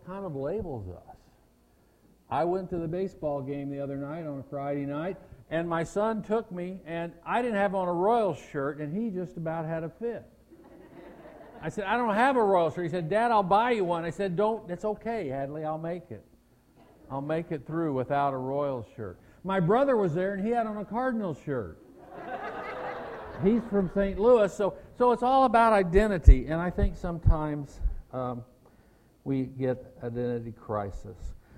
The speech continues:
What's a registered trademark? You know what the re-,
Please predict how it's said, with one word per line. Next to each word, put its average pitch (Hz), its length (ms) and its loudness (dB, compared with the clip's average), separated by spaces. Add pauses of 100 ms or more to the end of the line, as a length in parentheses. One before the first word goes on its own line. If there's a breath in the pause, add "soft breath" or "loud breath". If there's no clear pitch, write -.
(120)
What's 269 220 8
a 202 60 4
registered 170 680 0
trademark? 147 760 -6 (840)
You 160 80 -8
know 170 40 -6
what 180 160 -4
the 175 80 -12
re-, 165 180 -8